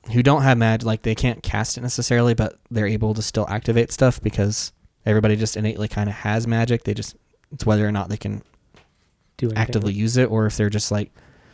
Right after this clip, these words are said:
Speaker 1: pouring magic into something. 'Cause, like, uh, like in ReZero, that anime I've been trying to get you to watch.
Speaker 2: Yeah.
Speaker 1: <laughs> Um,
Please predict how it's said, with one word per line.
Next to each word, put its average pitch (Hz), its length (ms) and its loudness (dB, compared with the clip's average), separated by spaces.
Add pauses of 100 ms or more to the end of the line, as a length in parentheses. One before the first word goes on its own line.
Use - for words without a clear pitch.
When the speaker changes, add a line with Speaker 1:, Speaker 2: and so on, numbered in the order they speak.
(680)
Speaker 1:
pouring 107 320 2
magic 113 300 2
into 117 200 0
something. 127 400 -2 (100)
'Cause, 110 200 0
like, 104 200 2 (1300)
uh, 104 400 -4 (340)
like 120 160 0
in 120 60 4
ReZero, 107 560 2 (220)
that 101 120 0
anime 110 220 0
I've 104 140 2
been 104 100 0
trying 110 160 2
to 107 40 2
get 107 100 0
you 101 40 0
to 113 60 2
watch. 113 300 0 (140)
Speaker 2:
Yeah. 113 200 4 (280)
Speaker 1:
<laughs> - 280 -4
Um, 104 360 -2